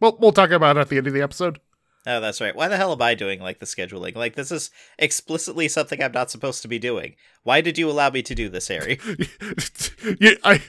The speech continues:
Speaker 1: you, for a second, you took control of the podcast, and I needed to, like, jump over our online connection and slap it out of your head and be like, "No,
Speaker 2: <laughs>
Speaker 1: you're not responsible enough for this, Sam."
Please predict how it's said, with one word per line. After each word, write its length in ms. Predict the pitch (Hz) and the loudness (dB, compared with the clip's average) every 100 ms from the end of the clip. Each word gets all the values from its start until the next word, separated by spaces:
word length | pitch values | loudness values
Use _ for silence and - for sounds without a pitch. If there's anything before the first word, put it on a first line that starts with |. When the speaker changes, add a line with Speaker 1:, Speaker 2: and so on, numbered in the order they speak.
| - 202 185 | -10 -10 -8
Speaker 1:
you, 140 | 190 | -8
for 260 | - 208 185 | 4 6 8
a 60 | |
second, 420 | - 208 - 196 | 6 4 4 0
you 80 | 165 | 0
took 200 | 156 185 | -2 -2
control 260 | 185 175 165 | 0 2 2
of 80 | 151 | 2
the 60 | |
podcast, 520 | 147 151 147 131 123 | 2 2 2 0 0
and 140 | 143 131 | 0 -2
I 40 | |
needed 300 | 135 135 131 | 0 0 0
to, 60 | 147 | 0
like, 220 | 123 - | -2 -2
jump 320 | - 143 139 | 2 2 2
over 540 | - 147 131 127 135 - | -2 -2 2 2 2 2
our 160 | 127 | 2
online 260 | 127 123 123 | 2 0 -2
connection 360 | - 123 - | -4 -4 -4
and 80 | 120 | -8
slap 340 | - 151 120 139 | -2 0 2 2
it 60 | |
out 100 | 123 | -2
of 60 | 120 | -2
your 100 | 117 | -2
head 220 | 123 104 | -2 -2
and 60 | 104 | -2
be 80 | |
like, 160 | 120 - | -4 4
"No, 200 | 180 160 - - 494 | 6 8 6 6 4
Speaker 2:
<laughs> 300 | - - - | 4 -14 2
Speaker 1:
you're 100 | 170 | 8
not 160 | 196 185 | 10 8
responsible 520 | - - 190 151 147 | 6 8 8 6 4
enough 180 | 139 - | 4 0
for 100 | 135 | -2
this, 140 | 135 | 0
Sam." 360 | 139 131 147 | 0 0 0